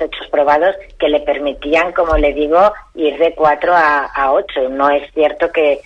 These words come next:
que se hayan visto obligados a la mínima, es una decisión del tribunal que hay que respetar, aunque, digo, no es firme, se va a recurrir y quizá prospere alguno de los recursos. A mí me parece una valoración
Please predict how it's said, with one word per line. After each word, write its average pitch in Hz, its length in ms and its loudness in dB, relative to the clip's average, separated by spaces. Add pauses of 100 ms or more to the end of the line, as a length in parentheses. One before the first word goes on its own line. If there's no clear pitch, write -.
(120)
que 147 120 -4
se - 60 -2
hayan 139 260 0
visto 151 300 -2
obligados 147 500 0
a - 20 4
la 143 80 0
mínima, 196 300 -2
es 117 100 -6
una 127 120 -4
decisión 135 380 -4
del 135 120 -4
tribunal 151 480 0 (240)
que - 80 -2
hay 139 100 -2
que 147 100 -2
respetar, 143 480 0
aunque, 151 300 -4 (120)
digo, 143 300 0
no 139 140 -4
es 131 160 -6
firme, 165 380 0
se 131 80 -4
va 135 140 0
a - 20 2
recurrir 147 600 -2 (200)
y - 80 -6
quizá 139 360 -2
prospere 151 440 0
alguno 143 340 -2
de 139 80 0
los 139 160 0
recursos. 151 480 -4 (220)
A 151 140 0
mí 196 120 2
me 226 140 0
parece 143 340 0
una 156 140 -2
valoración 147 640 0